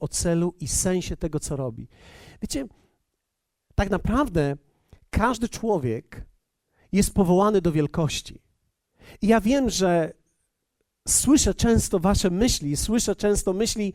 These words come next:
nam się wydawałoby pewne opozycyjne myśli, że tak naprawdę nie jest, że próbujemy przeżyć, że życie jest trudne. Tak, ono jest trudne.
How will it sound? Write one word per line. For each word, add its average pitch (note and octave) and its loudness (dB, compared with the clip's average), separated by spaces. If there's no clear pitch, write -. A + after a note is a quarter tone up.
nam G#3 -2
się A3+ -4
wydawałoby G3 4
pewne G3 -2
opozycyjne G3 2
myśli, D#3 0
że E3+ 0
tak F#3+ 0
naprawdę G#3 2
nie G#3+ 2
jest, E3+ 2
że E3 -4
próbujemy G#3+ 2
przeżyć, F#3 0
że E3 0
życie G3 2
jest - -2
trudne. G3+ 0
Tak, C4+ 0
ono B3 0
jest - -2
trudne. B3+ -2